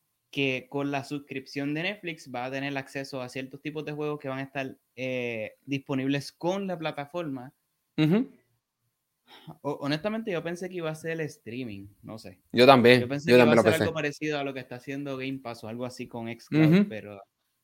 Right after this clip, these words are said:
Speaker 2: Ya.
Speaker 1: no sé.
Speaker 2: Yo también lo pensé.
Speaker 1: Por lo menos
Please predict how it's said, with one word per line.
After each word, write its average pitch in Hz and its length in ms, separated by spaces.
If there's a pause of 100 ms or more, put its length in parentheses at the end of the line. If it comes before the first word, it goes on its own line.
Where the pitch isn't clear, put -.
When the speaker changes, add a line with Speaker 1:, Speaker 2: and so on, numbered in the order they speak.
(640)
Speaker 2:
Ya. 107 260 (460)
Speaker 1:
no 139 120
sé. 120 220
Speaker 2:
Yo 147 120
también 147 180
lo 127 60
pensé. 110 340 (560)
Speaker 1:
Por 156 160
lo 160 80
menos 196 220